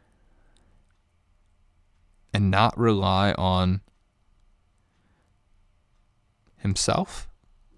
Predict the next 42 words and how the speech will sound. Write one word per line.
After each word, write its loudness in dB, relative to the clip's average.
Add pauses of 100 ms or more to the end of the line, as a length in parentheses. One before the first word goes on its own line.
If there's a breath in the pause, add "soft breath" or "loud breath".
(240)
I -4
mean, -2
he's -2
God. 0 (140)
There's -4
a -8
Trinity, -2 (140)
God -2
the -4
Father, -2
God -2
the -8
Son, -2
God -4
the -4
Holy -4
Spirit. -4 (300 loud breath)
He -2
is -2
to -6
rely -2 (840)
on -2
God 2
the -8
Father. -4 (2750)
And -4
so -4
he -2
answers -2
from -4
Deuteronomy -2
chapter -6
eight, -6
verse -6
three, -2
"Man -2
shall -6
not -6
live -2
by -2
bread -2
alone." -2